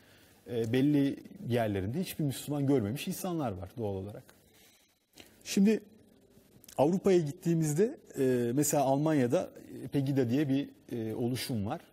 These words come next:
Bunlar, e, Müslümanlara karşı işte Avrupa'nın İslamileşmesini durdurma hareketi adı altında. İşte Dresden'de toplanmaya başladılar. Sürekli toplanıyorlar. En son yirmi beş bin kişi topladılar. Ciddi bir rakam Almanya'da. E, Amerika'da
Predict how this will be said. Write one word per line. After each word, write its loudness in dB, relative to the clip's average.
Bunlar, -2
e, -4
Müslümanlara -2
karşı -6
işte -8
Avrupa'nın -2
İslamileşmesini -4
durdurma 0
hareketi -8
adı 0
altında. -2
İşte -6
Dresden'de 0
toplanmaya -2
başladılar. -4
Sürekli -8
toplanıyorlar. -4
En 0
son -2
yirmi 2
beş 0
bin -2
kişi -8
topladılar. -6
Ciddi -6
bir -6
rakam -8
Almanya'da. -6
E, 2
Amerika'da 2